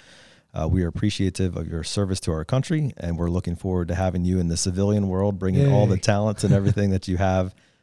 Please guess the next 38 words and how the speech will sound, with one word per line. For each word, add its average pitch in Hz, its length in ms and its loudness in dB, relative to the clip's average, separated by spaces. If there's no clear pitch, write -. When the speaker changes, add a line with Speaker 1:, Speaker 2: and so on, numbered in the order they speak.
Speaker 1:
uh, 90 140 0
especially 123 380 4
in 110 80 6
the 101 80 4
local 101 260 4
areas 80 460 2
you're, 78 300 -6
you're 85 120 -6
working 82 320 -4
in 80 160 -4
around 80 260 -4
the 78 80 -8
Lancaster 80 400 -8
area 80 240 -6
where 80 140 -6
we 82 220 -6
are 80 100 -6
in 82 80 -8
Pennsylvania 80 540 -6
as 80 120 -10
well. 82 200 -6
So 82 260 -6
thank 131 220 4
you 127 60 0
so 127 120 0
much 117 260 2
for - 100 -4
your 80 120 -2
service 143 400 2
and 90 180 -2
for 85 100 -6
being 95 240 2
on 87 120 -2
the 82 100 -2
podcast 85 520 -4
with 82 160 -6
us - 140 -6
today. - 260 -8